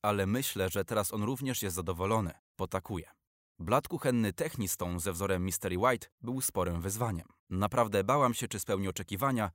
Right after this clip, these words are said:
ponieważ musiałam ten wzór wręcz wywalczyć. Teraz jestem bardzo szczęśliwa, że go wybraliśmy. Jest przepiękny i nie umiem sobie wyobrazić, żeby w naszej kuchni był jakiś inny. Wskazówka Marii Teresy. "Przyznam się, że dla mnie wiele elementów postawionych na blacie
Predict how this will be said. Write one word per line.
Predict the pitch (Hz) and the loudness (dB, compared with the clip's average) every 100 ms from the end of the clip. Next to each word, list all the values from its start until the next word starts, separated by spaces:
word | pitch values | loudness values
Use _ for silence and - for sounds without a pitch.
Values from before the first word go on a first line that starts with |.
| _ | _
ponieważ | - 117 120 117 123 | -2 0 2 0 0
musiałam | 110 151 143 | -2 0 0
ten | 123 107 | 0 -2
wzór | 98 131 | 0 0
wręcz | 110 110 | 2 0
wywalczyć. | 101 110 135 139 - - - - _ _ | 0 0 2 2 0 -8 -12 -14 _ _
Teraz | - 151 135 | -2 0 2
jestem | 135 - 113 | 0 0 2
bardzo | 107 104 | 2 2
szczęśliwa, | 98 98 90 131 107 | -2 -2 -2 -2 -2
że | 95 | -2
go | 95 | -4
wybraliśmy. | 92 90 95 90 82 - - _ _ - | -4 -2 0 -2 -4 -10 -18 _ _ -4
Jest | 107 - | -2 -2
przepiękny | - 110 160 147 113 92 - _ | -2 -2 -2 -2 -4 -4 -8 _
i | 110 | 0
nie | 113 | 0
umiem | 135 147 110 | 0 -2 -2
sobie | 135 117 | -2 -2
wyobrazić, | 101 92 101 123 131 127 | 0 0 2 0 -2 -2
żeby | 113 104 | -2 0
w | 95 | -2
naszej | 120 - 127 | -2 -4 -4
kuchni | 104 82 87 | -6 -6 -4
był | 85 | -2
jakiś | 82 110 107 | -4 -6 -6
inny. | 117 80 - - _ _ _ _ _ | -4 -6 -8 -18 _ _ _ _ _
Wskazówka | - - 104 180 - 156 | -4 0 2 2 2 2
Marii | 110 101 92 | 4 2 0
Teresy. | 90 87 - - _ _ _ _ _ _ - | 0 0 -2 -6 _ _ _ _ _ _ -6
"Przyznam | - 117 95 95 | -2 0 0 0
się, | 117 120 | 2 4
że | 120 | 4
dla | 113 107 | 2 2
mnie | 90 104 | 2 0
wiele | 113 131 120 | 0 0 2
elementów | 110 110 107 101 | 2 2 -2 -6
postawionych | 104 107 117 110 | -6 -4 -2 -2
na | 95 | -2
blacie | 92 139 - 107 | 0 0 0 -2